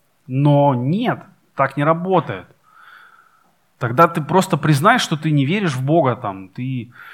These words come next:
безбожник, идолопоклонник, не знаю, язычник или атеист, или кто, кто-нибудь ещё. Потому что нигде, а, в Новом Завете мы не найдём вот этой позиции, что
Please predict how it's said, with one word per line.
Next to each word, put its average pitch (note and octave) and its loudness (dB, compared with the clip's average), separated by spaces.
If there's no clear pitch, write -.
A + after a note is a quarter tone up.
безбожник, D3 4
идолопоклонник, C#3 2
не B2 -4
знаю, A2+ -2
язычник B2+ -4
или G#2+ -6
атеист, B2+ -4
или G2+ -12
кто, C3 -6
кто-нибудь B2+ -2
ещё. F#3 0
Потому C#3+ 4
что - 0
нигде, D#3 2
а, A2+ -4
в A2 -10
Новом D3+ 2
Завете C3+ -2
мы C3 2
не C#3 0
найдём C#3 2
вот B2 -6
этой B2+ -4
позиции, C#3 -4
что B2 -2